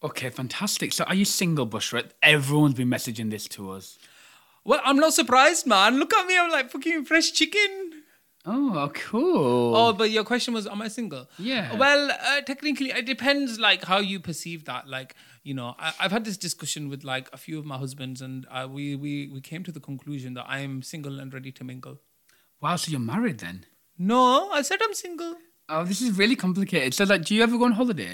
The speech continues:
Speaker 1: anywhere?
Speaker 2: Yeah, listen, it's twenty twenty, yeah. You can't assume
Speaker 1: Oh my God.
Speaker 2: anything. Uh, you can't assume anything, right? If I say my husband say that I'm single, then I'm single.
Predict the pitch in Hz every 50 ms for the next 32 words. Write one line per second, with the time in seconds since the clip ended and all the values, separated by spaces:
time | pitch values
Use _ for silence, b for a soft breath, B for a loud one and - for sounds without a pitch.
0 | 98 98 101 104 196 240 226 - 185 214 233 240 - 277 247 214 208 - 269 277
1 | 269 - 240 247 247 240 196 165 143 151 165 202 202 - 233 240 226 - 185 -
2 | - - - - 143 - - 202 196 - - 143 143 139 135 139 B B B B
3 | B B B - 165 170 160 190 196 202 196 - 247 - 208 - - 233 233 226
4 | 175 214 214 196 - 190 160 143 135 131 120 120 131 - 180 156 202 220 214 214
5 | 240 240 220 196 190 170 175 170 170 185 180 165 - 180 180 165 156 147 - 175
6 | 165 151 143 139 135 151 151 151 139 - 131 135 143 147 147